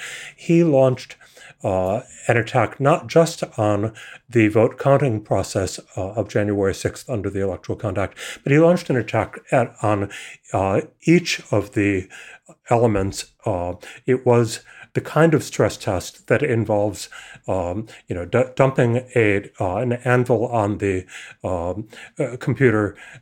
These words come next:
uh, setting it on fire, uh, aiming a fire hose at it, pouring acid on it. You know, Trump did each of these different things. And, um,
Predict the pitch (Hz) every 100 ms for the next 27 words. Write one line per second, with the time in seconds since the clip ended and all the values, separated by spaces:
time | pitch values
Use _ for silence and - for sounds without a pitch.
0 | - 98 98 - 135 135 117 104 98 104
1 | 101 95 - - - - 92 87 95 104
2 | - 131 131 117 127 113 101 107 92 87
3 | 90 90 - - - - 139 127 113 95
4 | 131 98 87 95 - 170 104 92 175 160
5 | 151 139 165 170 170 156 113 - 113 104
6 | 92 95 101 98 - 127 113 107 - -
7 | - - - 110 101 104